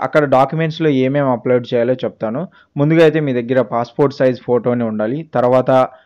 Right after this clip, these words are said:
అడ్రస్ ప్రూఫ్ ఉండాలి, నెక్స్ట్ వన్ క్లాస్ ట్వెల్త్ మార్క్ లిస్ట్ అనేది ఉండాలి, ఇన్కమ్ సర్టిఫికేట్, ఒకవేళ ఇన్కమ్ సర్టిఫికేట్ లేకుంటే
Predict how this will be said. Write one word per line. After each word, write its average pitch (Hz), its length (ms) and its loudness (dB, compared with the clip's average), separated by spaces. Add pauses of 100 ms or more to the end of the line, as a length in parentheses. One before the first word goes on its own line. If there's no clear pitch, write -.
(220)
అడ్రస్ 131 380 0
ప్రూఫ్ 139 240 0 (280)
ఉండాలి, 120 320 -2 (420)
నెక్స్ట్ 127 220 -4
వన్ 131 180 -2
క్లాస్ 135 340 2
ట్వెల్త్ 135 380 2
మార్క్ 123 260 0
లిస్ట్ 131 220 -4
అనేది 113 220 -2
ఉండాలి, 104 240 -6 (340)
ఇన్కమ్ 147 440 2
సర్టిఫికేట్, 120 380 -6 (380)
ఒకవేళ 147 360 4 (360)
ఇన్కమ్ 143 380 -2
సర్టిఫికేట్ 127 560 -4
లేకుంటే 117 440 -4